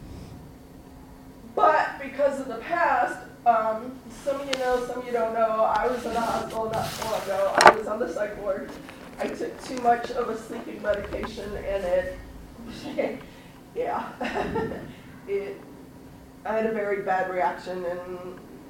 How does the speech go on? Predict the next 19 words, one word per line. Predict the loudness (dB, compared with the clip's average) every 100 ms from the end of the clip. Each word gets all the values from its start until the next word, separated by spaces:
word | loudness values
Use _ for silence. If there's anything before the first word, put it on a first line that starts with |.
| -18 -18 -18 -20 -14 -6 2
don't | 4 4
even | 2 0 4
know | 4
what | 6 4
I | 2 2
did | -2 0
on | 2 2
it. | -2 -4 -6
And | -6 -8 -12 -16 -18 -18 -20 -20 -2
thank | 4 6 10
God | 10 10 8 2
for | -4
Sherry, | 0 2 4 2 0 -4 -10 -16 -18 -18 -18 -14 0
Pastor | 0 0 -2
Dan, | 4 6 8 6 6 4 4 4 0 -8 -10 -14
<laughs> | -16 -16 -18 -18 -2
um, | 2 2 0 -8 -12 -16 -14 -6
Toledo | -2 -2
Police, | -2 -2 -2 -4